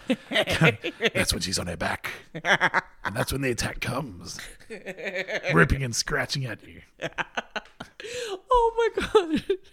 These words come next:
Speaker 2: No. Oh my God. No, that would just be my cats coming in from the side. <laughs>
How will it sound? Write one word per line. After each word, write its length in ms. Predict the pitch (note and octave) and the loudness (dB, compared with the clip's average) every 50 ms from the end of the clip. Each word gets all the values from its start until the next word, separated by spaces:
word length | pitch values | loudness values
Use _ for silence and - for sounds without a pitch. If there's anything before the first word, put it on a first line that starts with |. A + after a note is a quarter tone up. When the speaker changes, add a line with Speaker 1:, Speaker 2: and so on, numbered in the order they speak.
| - - _ _ _ _ _ - A#4 - - - C#5+ B4+ A#4 - | -20 -20 _ _ _ _ _ -4 -2 -2 0 0 0 -2 4 6
Speaker 2:
No. 180 | C5 B4 - - - - G#4+ G#4 - - - - - - - - _ - A4+ - C5 C5 A#4 - - - - | 6 8 6 6 2 -2 -4 -4 -6 -10 -20 -20 -20 -20 -20 -20 _ -8 -4 -2 -2 -2 -4 -4 -8 -6 0
Oh 60 | G#4+ | 2
my 100 | A4 G#4+ - | 4 4 6
God. 280 | G4 F#4+ F#4+ F4+ C4+ C4+ | 6 6 4 4 6 4
No, 120 | B3+ G#3+ | 4 4
that 180 | G3+ - - - | 4 2 2 2
would 100 | A3+ - | 0 -2
just 160 | A3+ - - | -2 -2 0
be 100 | F#3+ F3 | 0 0
my 140 | E3 C#3 C#3 | 0 -2 -4
cats 540 | - - - D3 C#3 - - - - - | -6 -6 -4 -2 -2 -2 -4 -8 -14 -14
coming 320 | - - - G#3+ - D3+ D3 | -10 -8 -8 -8 -8 -8 -8
in 100 | - F#3 | -6 -4
from 240 | B2+ - - E3 - | -4 -4 -4 -4 -6
the 60 | - | -6
side. 360 | - - - - - G2 - | -6 -8 -6 -6 -8 -8 -10
<laughs> 60 | - | -14